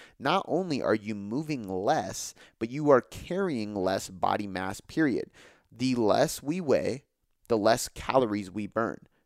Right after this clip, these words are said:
Period. This is why, like, when people say, like, "Oh, I just have a slow metabolism," and they're very overweight, it's actually not always true. Uh, the basal metabolic rates of obese individuals is actually often higher because they have more mass to move. So moving their body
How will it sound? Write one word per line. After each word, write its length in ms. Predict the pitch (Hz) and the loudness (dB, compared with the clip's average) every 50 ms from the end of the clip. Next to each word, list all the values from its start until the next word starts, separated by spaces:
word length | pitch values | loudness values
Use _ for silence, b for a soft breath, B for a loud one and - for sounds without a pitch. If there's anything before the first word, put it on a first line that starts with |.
| _ _ | _ _
Period. 360 | - - 147 139 117 92 92 98 | -6 -2 2 2 2 2 0 -2
This 160 | 123 - 156 | -4 -4 -4
is 100 | 147 135 | -4 0
why, 320 | 131 120 123 120 120 117 | 2 4 6 8 8 8
like, 180 | 110 110 110 - | 8 6 4 2
when 140 | 117 113 107 | 0 -6 -6
people 340 | - 135 131 - 120 113 | -6 -8 -4 0 0 0
say, 300 | 110 - - 113 110 107 | 0 4 6 8 10 10
like, 220 | 104 101 98 92 120 | 10 8 6 6 6
"Oh, 80 | 127 | 8
I 100 | 131 123 | 8 8
just 120 | 117 110 - | 8 6 2
have 100 | 120 101 | -2 -2
a 20 | |
slow 160 | - - 113 | -2 -2 -2
metabolism," 600 | 110 101 98 - 104 110 110 107 104 92 - 98 | -2 -2 -2 0 2 2 2 2 0 -2 -2 -6
and 80 | 95 92 | -6 -4
they're 100 | 95 90 | -4 0
very 240 | 92 98 101 104 98 | 4 4 6 6 6
overweight, 440 | 95 90 87 90 92 113 147 160 - B B B B B | 4 2 0 0 2 2 2 0 -2 B B B B B
it's 100 | B - | B -6
actually 220 | - - - - - | -4 -2 -2 -2 0
not 200 | 185 170 156 - | 2 2 4 8
always 240 | 131 147 139 127 | 8 8 8 8
true. 380 | - - - 156 143 104 78 - - b b b b b | 4 -2 -2 0 0 0 -2 -4 -8 b b b b b
Uh, 220 | - 113 113 113 113 | 4 6 8 8 8
the 100 | 107 104 | 6 4
basal 240 | 104 151 165 - 170 | 2 2 2 2 2
metabolic 480 | 147 147 139 120 113 120 127 127 - | 4 4 4 6 6 6 6 4 2
rates 240 | 101 95 104 101 - | 2 2 2 0 0
of 300 | - - 110 101 92 - | 2 2 4 4 4 2
obese 400 | - 110 107 - 113 127 - - | 0 -2 -2 -2 -6 -6 -4 -4
individuals 420 | 127 107 90 107 113 117 113 104 | -6 -4 -2 -2 -2 -2 -2 -4
is 80 | 95 90 | -2 -2
actually 260 | 85 - - - - - | -4 -4 -4 -6 -8 -6
often 300 | - - - - - 113 | -4 -6 -6 -6 -6 -10
higher 400 | 101 - - 117 139 147 120 98 | -10 -8 -4 0 2 4 4 2
because 260 | 87 92 95 - 117 98 | 0 -2 -6 -6 -2 2
they 80 | 117 | 4
have 160 | 113 113 113 | 4 4 2
more 160 | 113 123 131 123 | 0 -4 -4 -4
mass 320 | 110 98 104 110 - - | -4 -4 -6 -6 -8 -10
to 80 | - 107 | -10 -6
move. 280 | 95 131 147 120 - _ b b b b | -2 0 0 0 -2 _ b b b b
So 160 | b - 120 110 | b -4 -4 -4
moving 400 | 113 120 139 165 165 180 170 156 | -2 0 0 0 0 -2 -2 0
their 120 | 139 120 | 0 0
body 600 | 95 85 - - 131 143 127 104 90 90 92 - | 2 0 -2 0 0 0 0 0 -2 -4 -6 -8